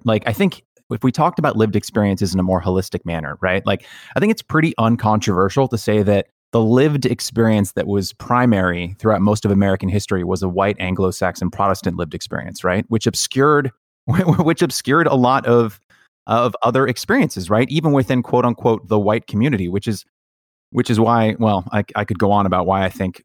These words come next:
racial categorization actually obscures a lot of diversity within groups. But oftentimes when we talk about white, right, we're, we're not actually talking about Irish or Italians or Polish. We're talking about a very specific,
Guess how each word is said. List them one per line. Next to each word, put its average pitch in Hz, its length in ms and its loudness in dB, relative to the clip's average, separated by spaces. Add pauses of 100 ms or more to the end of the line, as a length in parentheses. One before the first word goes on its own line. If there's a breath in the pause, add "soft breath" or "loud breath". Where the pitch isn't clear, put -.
racial 101 320 0
categorization 92 720 -2
actually 95 280 -2
obscures 98 440 0
a 92 60 0
lot 92 160 2
of 82 80 -4
diversity 95 460 -2
within 92 320 -2
groups. 101 340 0
But 104 260 -2 (560 soft breath)
oftentimes 123 460 0
when 104 100 2
we 101 80 0
talk 117 240 -2
about 92 240 0
white, 92 300 -2 (100)
right, 95 280 -4
we're, 117 260 0
we're 123 100 2
not 151 200 2
actually 113 440 0
talking 104 420 0
about 87 400 -2 (180)
Irish 92 580 -2
or 90 160 -2
Italians 95 720 -2
or 92 220 -2
Polish. 101 560 0
We're 110 120 2
talking 156 360 0
about 110 280 0 (180 loud breath)
a 110 80 0
very 135 360 2
specific, - 840 -2